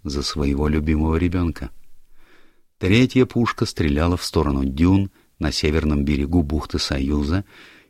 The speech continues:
и ядро, ударившись на излете в песок, по крайней мере, в семи с половиной километрах от гранитного дворца, подскочило вверх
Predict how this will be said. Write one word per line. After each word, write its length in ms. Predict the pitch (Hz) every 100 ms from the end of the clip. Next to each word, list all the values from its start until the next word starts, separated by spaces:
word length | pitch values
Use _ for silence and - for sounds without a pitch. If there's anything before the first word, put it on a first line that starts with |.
| -
и 60 |
ядро, 580 | 104 92 92 95 120 123
ударившись 800 | 98 82 104 120 110 - 101 -
на 160 | 92 90
излете 360 | 76 101 -
в 80 | 87
песок, 520 | - 80 - 139 - - _ -
по 80 | 101
крайней 800 | - - 107 135 131 127 120 120
мере, 640 | 113 123 123 117 113 107 - -
в 140 | -
семи 420 | - 120 123 127
с 100 | 98
половиной 460 | - 92 90 87 78
километрах 640 | 87 78 82 80 - -
от 60 | 69
гранитного 580 | 76 73 76 67 67
дворца, 640 | 65 67 - - - 139 123 - - _ _ _
подскочило 720 | 107 - - 98 - 90 78
вверх 680 | 67 67 76 135 127 -